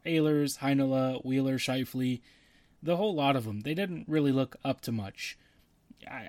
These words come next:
I wasn't really thrilled with anything. I, I will say that, like, Mason Appleton, I thought, had a couple of really strong shifts. Uh, he was definitely attacking the net and looking pretty dangerous, but the rest of the team, just not a lot going on. And so,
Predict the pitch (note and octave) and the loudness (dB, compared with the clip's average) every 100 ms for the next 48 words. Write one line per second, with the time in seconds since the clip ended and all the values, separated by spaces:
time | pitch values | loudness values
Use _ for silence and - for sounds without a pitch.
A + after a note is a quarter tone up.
0 | - F3+ G#3+ G#3 G3+ F3+ F3+ F3 E3 E3 | -4 0 2 0 -2 -4 -4 -2 -2 0
1 | D#3+ D#3+ E3 D#3+ D3+ E3 C#3 C3 - C3+ | 0 0 -2 -2 -2 -2 -2 -2 -2 0
2 | C3+ D3 - C#3 C3+ C3 C3+ A#2+ C3+ D3 | 2 2 0 0 0 -2 -6 -4 0 0
3 | D3 - C3+ C3 C#3 C3+ C3 B2 - C3 | -2 -4 -6 -6 -4 -4 -2 -6 -2 -2
4 | C3 - C3 B2 - _ - - C#3+ C3+ | -2 -2 0 0 -6 _ -6 -2 -2 -2
5 | A#2 C3 C#3+ C3+ C#3+ C3 B2 C#3+ C#3 - | -4 -2 0 0 0 0 0 -2 -2 -4
6 | - - - - A#2 C3 B2+ D#3 D3 - | -10 -20 -18 -10 -6 -2 -2 -2 -4 -6
7 | C#3+ C3 - C#3 - C#3 B2 B2 C3 - | -4 -4 -2 -4 -2 -2 0 0 0 -4
8 | C3 A#2+ A#2 C#3 D3 B2+ A#2+ A#2 _ - | -4 -4 -4 -4 -4 -2 -4 -6 _ -8
9 | G#3+ F3+ C#3 C#3+ C#3+ D#3 - - B2 - | -6 -2 -2 -2 -2 -4 -4 -4 -4 -4
10 | _ _ _ _ _ - F#3+ A3+ A3 G#3+ | _ _ _ _ _ -8 -2 -2 -2 -6
11 | G3+ - G#3 G3+ - - - F#3+ E3+ - | -6 -4 -4 -4 -10 -14 -8 -6 -6 -8
12 | D#3 F#3 G#3 - E3+ E3 - D#3 C#3+ C3 | -4 -2 -2 -4 -2 -2 0 0 2 2
13 | D3 C3 A#2+ - C#3 C3 | 2 2 0 0 0 -2